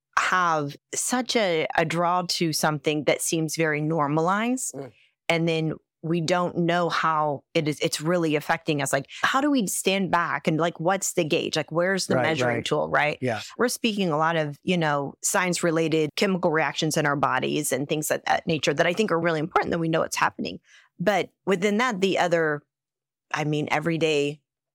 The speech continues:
Speaker 1: person, such as myself and
Speaker 2: Mm-hmm,
Speaker 1: yourself,
Speaker 2: mm-hmm.
Speaker 1: of, I don't really think about all those things. I don't
Speaker 2: Mm-hmm.
Speaker 1: think about how this is really affecting my body. Obviously, we have a,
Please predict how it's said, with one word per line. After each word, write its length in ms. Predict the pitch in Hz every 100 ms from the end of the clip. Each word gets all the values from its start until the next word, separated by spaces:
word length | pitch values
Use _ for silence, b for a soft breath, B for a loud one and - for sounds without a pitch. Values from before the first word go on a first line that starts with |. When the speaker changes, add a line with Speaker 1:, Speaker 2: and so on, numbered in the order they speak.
| _
Speaker 1:
person, 500 | - 233 - 185 359 415 -
such 200 | - -
as 80 | 151
myself 460 | 160 156 165 381 -
and 80 | 160
Speaker 2:
Mm-hmm, 80 | 170
Speaker 1:
yourself, 280 | - -
Speaker 2:
mm-hmm. 80 | 151
Speaker 1:
of, 100 | 160 - b b b
I 80 | -
don't 140 | 277
really 220 | 247 196 139
think 360 | - 143 214
about 300 | 240 220 -
all 160 | - -
those 240 | - -
things. 280 | - - -
I 60 | 160
don't 140 | 185
Speaker 2:
Mm-hmm. 80 | 147
Speaker 1:
think 160 | 180 170
about 220 | 160 -
how 180 | 151 143
this 220 | 147 160
is 120 | 143
really 220 | 147 147
affecting 380 | 143 143 - 160
my 80 | 156
body. 320 | 139 143 -
Obviously, 500 | 156 160 165 - 151
we 140 | 143
have 240 | 151 147 147
a, 160 | 156